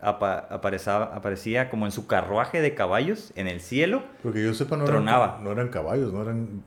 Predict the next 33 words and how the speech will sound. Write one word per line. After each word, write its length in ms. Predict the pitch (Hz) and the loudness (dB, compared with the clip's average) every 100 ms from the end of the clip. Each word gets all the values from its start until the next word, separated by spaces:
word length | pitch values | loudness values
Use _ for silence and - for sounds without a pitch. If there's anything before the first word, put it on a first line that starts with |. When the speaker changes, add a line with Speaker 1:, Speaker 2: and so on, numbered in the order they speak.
| - - - | -18 -20 -16
Speaker 2:
chivos, 540 | - 101 117 90 - | -10 -6 -4 -6 -10
borregos, 440 | 80 87 117 87 82 | -10 -6 -4 -4 -6
¿no? 160 | 175 - - - - | -8 -10 -20 -20 -6
A 80 | 92 | -4
lo 100 | - | -2
que 80 | 101 | -2
yo 140 | 98 | -2
tengo 200 | 127 135 147 | 0 0 0
entendido, 500 | 143 92 110 147 160 - | -2 -2 0 0 0 -6
no 100 | 107 | -4
me 80 | 120 | -2
acuerdo 220 | 117 110 | -2 -2
cuáles 160 | 107 113 | 0 0
eran 100 | 104 | 0
los 140 | 85 | -2
nombres 260 | 87 101 107 | -4 -4 -2
de 80 | 95 | -2
los 120 | 117 | -2
Speaker 1:
Ujú. 60 | 139 | -4
Speaker 2:
chivos 280 | 98 104 - | -2 -4 -4
que 80 | 98 | -8
tenía 240 | 85 87 | -4 -6
Thor. 300 | 87 98 123 - - - - - - - - - | -2 -2 -2 -4 -20 -20 -20 -20 -20 -20 -20 -8
Eran 280 | 107 113 95 | 0 2 4
dos, 460 | 117 160 - - - - | 4 2 -2 -14 -20 -8
creo. 320 | 98 123 190 - - - - - | 0 2 0 -6 -18 -20 -18 -10
Y 100 | 117 | -6
que 140 | 113 | -2
lo 100 | 98 | -2
que 80 | 95 | 0
yo 120 | 98 | -2
tengo 200 | 110 110 | 0 0
entendido, 540 | 127 113 87 107 127 | 0 0 0 2 2